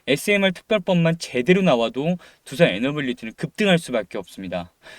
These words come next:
두산 에너빌리티는 전 세계 유일 원전 파운드리, 즉 유일하게 국내에서 원전을 만드는 공장이라고 보시면 됩니다. 자, 쉽게 말씀드려서 반도체로 치면 티에스엠씨 같은 존재죠.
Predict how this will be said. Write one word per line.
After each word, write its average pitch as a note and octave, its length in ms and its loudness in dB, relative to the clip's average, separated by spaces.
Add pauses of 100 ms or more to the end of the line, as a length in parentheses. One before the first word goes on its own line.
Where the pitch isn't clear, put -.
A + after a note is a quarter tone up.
(100)
두산 G3 240 4
에너빌리티는 F3 680 0
전 C#3+ 200 -2
세계 F3+ 280 0
유일 G2 260 -8 (320)
원전 E3+ 420 4
파운드리, F#3 460 -2
즉 D3 220 -6 (100)
유일하게 F#3+ 600 4
국내에서 F#3+ 640 2
원전을 E3+ 640 2
만드는 A2+ 400 -4
공장이라고 F3+ 640 0
보시면 A2+ 280 -8
됩니다. F2+ 440 -12 (140)
자, C3+ 80 2
쉽게 - 300 0
말씀드려서 D#3+ 680 0
반도체로 G3 640 0
치면 E3 380 -2
티에스엠씨 D3 760 -2
같은 E3+ 300 0
존재죠. G2+ 480 -10